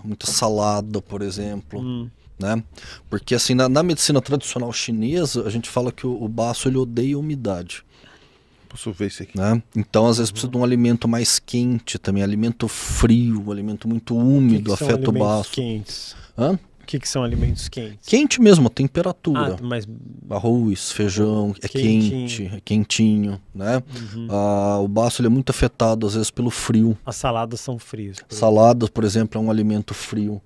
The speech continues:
Speaker 1: Fruta, por exemplo, eu adoro. Eu tomo suco de fruta todo dia, mas são alimentos frios,
Speaker 2: Uhum.
Speaker 1: né? Normalmente pro, pro baço. Então, a
Speaker 2: <laughs>
Speaker 1: alimentação mais quente pro baço.
Speaker 2: Hum.
Speaker 1: Às vezes,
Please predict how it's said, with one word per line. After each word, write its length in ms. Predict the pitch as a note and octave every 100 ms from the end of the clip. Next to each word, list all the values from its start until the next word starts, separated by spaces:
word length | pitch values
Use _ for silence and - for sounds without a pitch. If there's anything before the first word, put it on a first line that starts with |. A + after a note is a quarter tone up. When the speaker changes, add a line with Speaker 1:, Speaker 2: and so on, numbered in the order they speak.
| _ _ _ _ _ _
Speaker 1:
Fruta, 440 | - - F#3+ F#3 -
por 120 | G#2+
exemplo, 240 | A#2+ B2
eu 20 |
adoro. 380 | G#3 D#3 B2 F2 -
Eu 80 | -
tomo 200 | - A#2+
suco 240 | - A#2+ B2+
de 80 |
fruta 340 | - A#2+ A#2+ A2+
todo 240 | - B2
dia, 140 | B2+ A2+
mas 120 | G#2
são 140 | G#2
alimentos 640 | G2+ G#2 G#2+ - A#2 - -
frios, 720 | - - B2 A#2 F2 - - _
Speaker 2:
Uhum. 380 | B2 A2 G2+ A2 A2+
Speaker 1:
né? 220 | - F#2+ G2+
Normalmente 680 | F#2 F2+ F2+ F2 F2+ E2+ -
pro, 260 | F#2 F2
pro 160 | - F2+
baço. 460 | E2+ D#2 - - - _ _ _ _ _ - -
Então, 320 | F#2+ - F#2 - -
a 120 | A2+ F2+
Speaker 2:
<laughs> 20 |
Speaker 1:
alimentação 760 | G#2+ A2+ A2+ A2+ - A#2+ G#2 - - - -
mais 220 | G2+ -
quente 260 | G#2+ G#2
pro 140 | - D3
baço. 380 | C#3 E3+ - - _ - - _ _ _ A#2
Speaker 2:
Hum. 140 | A2+ G#2+
Speaker 1:
Às 100 | G#2+
vezes, 240 | A#2 -